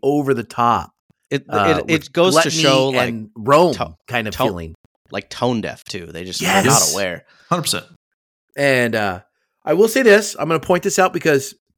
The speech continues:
Speaker 1: not sure if everybody caught this. The camera work when, uh, Katniss's sister gets picked in the reaping.
Speaker 3: Mm-hmm.
Speaker 1: Katniss put a Mockingjay pin on her, and she's the only one who had that pin.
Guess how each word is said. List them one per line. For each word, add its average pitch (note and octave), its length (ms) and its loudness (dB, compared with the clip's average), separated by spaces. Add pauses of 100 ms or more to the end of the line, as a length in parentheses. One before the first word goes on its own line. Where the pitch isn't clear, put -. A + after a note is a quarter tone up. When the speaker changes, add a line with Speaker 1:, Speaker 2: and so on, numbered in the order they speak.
(340)
Speaker 1:
not A2 120 -8
sure B2+ 120 -6
if A2+ 60 -4
everybody C3 240 -2
caught D3+ 300 2
this. F3 240 -8
The - 120 -16
camera D3+ 440 -4
work C3 380 2 (1160)
when, B2+ 640 0
uh, A#2 300 0
Katniss's D3+ 560 -4
sister - 480 -2
gets - 300 -4 (240)
picked - 320 -2
in G2+ 120 -4
the G2+ 80 -2
reaping. A#2+ 480 -4 (460)
Speaker 3:
Mm-hmm. G#2+ 380 0
Speaker 1:
Katniss F3+ 500 -2
put C#3+ 400 -2
a G#2+ 200 0
Mockingjay A2 680 -2
pin C#3+ 280 -2
on F#2 180 -2
her, F2+ 320 -2 (340)
and G2+ 100 -6
she's C3+ 260 -2
the A#2 220 -2
only F3 320 2
one D#3 240 -4
who B2+ 200 -4
had A#2 240 -2
that - 180 -4
pin. G#2 420 -6